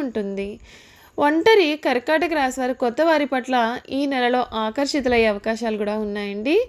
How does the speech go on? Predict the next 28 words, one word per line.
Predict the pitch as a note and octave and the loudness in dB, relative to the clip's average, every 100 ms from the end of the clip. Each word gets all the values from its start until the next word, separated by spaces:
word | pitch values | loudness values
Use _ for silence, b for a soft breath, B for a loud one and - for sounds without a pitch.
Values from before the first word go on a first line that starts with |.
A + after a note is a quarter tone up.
| B B B - | B B B -4
వృత్తి | D4 D4 G4+ | -2 4 6
జీవితం | G4+ F#4+ F#4+ E4+ | 6 4 0 -2
గురించి | E4 D#4+ E4 | -2 -4 -4
చెప్పాలి | C4+ C4+ C4+ C#4+ C#4+ | -2 -2 -2 -4 -4
అని | C#4 | -4
అనుకున్నట్లయితే | B3 A#3+ B3 A#3+ A#3+ A#3+ A#3+ | -4 -6 -6 -4 -2 -2 -2
కనుక | A#3 A3+ G#3+ A#3+ B3 A4 B B B - C4+ | -4 -6 -4 -2 -2 -4 B B B -2 -2
అక్టోబర్ | - F4+ F#4 G#4 D#4+ | 2 4 6 4 2
మాసం | B3 C4+ C4+ B3+ | -2 -4 -6 -4
కర్కాటక | A3+ - D4 E4 D4 | -4 -2 -2 0 0
రాశి | C4 B3 A#3+ | 0 0 0
వారి | A#3 A#3+ A#3+ | 0 2 0
ఎదుగుదలకు, | B3 B3 A#3 A3+ A3 | 2 2 2 0 0
పురోగతికి | A#3 A3 A3+ A#3 A3+ | 0 2 2 0 0
అవకాశాలు | G#3 G#3 A3 B3 A3 G#3+ | -2 -2 -4 -2 -2 -2
తెచ్చిపెడుతుంది. | G#3+ - A#3 A3 B3 B3 D4+ B4+ B B B - | -4 -2 -2 -2 -4 -2 0 0 B B B -2
మీరు | D4+ E4 D#4 | 2 2 2
మీ | |
యొక్క | C#4+ B3+ B3 | 2 2 2
నైపుణ్యాలను | A#3 A#3 C#4+ C4+ B3 A#3+ A#3 | 2 2 0 0 0 -2 -2
చూపించే | B3 A3+ A#3 D#4+ F4 | -2 -2 -2 -2 0
కొత్త | C4+ A#3+ A#3 | 0 2 2
బాధ్యతలు | A3 A3 G#3+ A3+ | 2 0 0 0
లేదా | A3 A#3 A3+ | 2 0 2
ప్రాజెక్టులను | A#3 A3 A#3+ A#3+ A#3 A3 | 2 2 0 -4 -6 -4
కూడా | A3 A3 A3 | -2 -2 -2
చేపట్టవచ్చు. | A3+ G#3 G#3 A3+ A3 G#3 D#4+ A4+ B B B - - | -4 -2 -4 -4 -4 -4 -2 -2 B B B -2 2
సహోద్యోగులతో | C#4+ E4+ F#4+ F4 D#4+ C#4 | 4 6 6 4 4 0